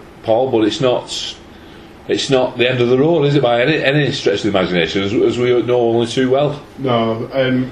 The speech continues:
Speaker 2: we're still in a better shape than we were this time last year. Um, we've got a lot of injuries kicking about. See, you know, <clears throat> as I highlighted last week, you're looking at your centre halves being your fifth, sixth and seventh choices for that position. Half the team is not the same team that finished last season.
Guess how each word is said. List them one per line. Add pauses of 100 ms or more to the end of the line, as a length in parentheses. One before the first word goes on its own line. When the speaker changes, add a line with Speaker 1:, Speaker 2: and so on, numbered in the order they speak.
(100)
Speaker 2:
we're
still
in
a
better
shape
than
we
were
this
time
last
year. (220)
Um, (800)
we've
got
a
lot
of
injuries
kicking
about. (140)
See,
you
know, (180)
<clears throat> (340)
as
I
highlighted
last
week,
you're
looking
at
your
centre
halves
being
your
fifth,
sixth
and
seventh
choices
for
that (200)
position. (480)
Half
the
team
is
not
the
same
team
that
finished
last
season.